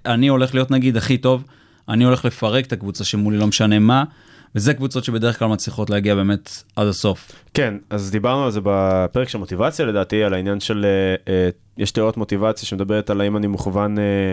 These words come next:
Speaker 2: אה, אגו מול משימה. עכשיו, ב-, להיות מוכוון, כאילו, טאסק, משימה, גם בעברית זה נשמע זה, אבל אם אני מוכוון טאסק, אה, זה אומר שאני עומד את עצמי מול עצמי,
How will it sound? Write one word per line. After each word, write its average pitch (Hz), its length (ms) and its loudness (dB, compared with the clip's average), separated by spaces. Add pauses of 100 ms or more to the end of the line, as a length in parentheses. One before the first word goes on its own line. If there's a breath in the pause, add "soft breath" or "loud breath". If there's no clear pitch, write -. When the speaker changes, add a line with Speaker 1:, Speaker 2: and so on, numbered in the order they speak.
(840 soft breath)
Speaker 2:
אה, 87 640 0 (460)
אגו 113 220 0
מול 107 160 0
משימה. 104 420 -2 (920 soft breath)
עכשיו, 98 380 -2
ב-, 98 300 2 (340)
להיות 107 200 0
מוכוון, 117 540 -2
כאילו, 101 140 -6
טאסק, - 420 -2 (200)
משימה, 92 440 -4
גם 92 160 -4
בעברית 90 300 -2
זה 90 280 -4
נשמע 90 340 -8
זה, 98 140 -2 (380 loud breath)
אבל 101 220 -2
אם 131 120 0
אני 127 100 0
מוכוון 113 380 -2
טאסק, - 540 -4 (140)
אה, 95 320 2 (200)
זה 98 140 -4
אומר 107 160 0
שאני 107 200 -2
עומד 104 240 -2
את 101 100 -6
עצמי - 220 -8
מול 104 160 0
עצמי, 127 300 -2